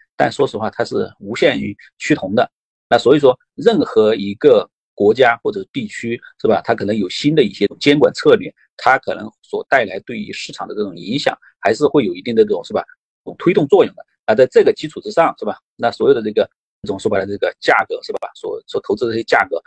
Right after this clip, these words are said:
然后呢，肯定会随着一些这种监管层面的一些要求，然后呢，去，是吧？这个触动它的一些这种暴涨暴跌。然后呢，可能在这个后面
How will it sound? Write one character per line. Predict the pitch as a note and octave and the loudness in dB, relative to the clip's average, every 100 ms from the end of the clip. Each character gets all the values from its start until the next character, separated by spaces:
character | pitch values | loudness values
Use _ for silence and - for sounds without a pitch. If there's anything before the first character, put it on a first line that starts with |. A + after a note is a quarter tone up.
| _ - | _ -4
然 | G2 | -4
后 | A#2 | -2
呢， | G#2+ - - | -6 -8 -14
肯 | F#2 | -6
定 | A2+ D3+ | -2 0
会 | D#3+ B2 | 0 -2
随 | - G2 | -4 -2
着 | G2+ G2+ | 0 0
一 | F#2+ | -2
些 | - G2+ | -4 -4
这 | F#2+ F#2+ | -4 -6
种 | E2 - - _ | -8 -10 -20 _
监 | - D3 | 2 4
管 | C#3 - | 4 0
层 | - | -6
面 | F#2+ G2+ | -10 -8
的 | |
一 | F#2+ | -8
些 | - G2+ | -6 0
要 | B2 C#3+ | 4 4
求， | D#3 - - _ _ | 2 -4 -12 _ _
然 | - | -10
后 | G#2+ | -6
呢， | G2 F#2+ _ _ _ | -6 -6 _ _ _
去， | - A2 - _ - | -6 -4 -4 _ -6
是 | G2+ | -4
吧？ | G2+ - | -4 -2
这 | - | 0
个 | G#2 | 0
触 | - - | 0 0
动 | G#3 - | 0 -4
它 | - | -8
的 | F#2+ | -8
一 | - | -6
些 | - | -4
这 | F#2+ | -4
种 | - - - _ | -6 -12 -16 _
暴 | A#2+ | 0
涨 | F#2 F#2 | 0 -10
暴 | F#2 | -8
跌。 | F#2+ G2 - _ | -2 -4 -4 _
然 | F#2+ | -2
后 | G2+ | 2
呢， | A2+ | 2
可 | G#2+ | 0
能 | G2 G#2+ | -4 0
在 | C#3 | 2
这 | C3 | 2
个 | A#2 - _ _ _ _ | 0 -2 _ _ _ _
后 | - E3+ | 0 2
面 | C3 G#2 | 2 -2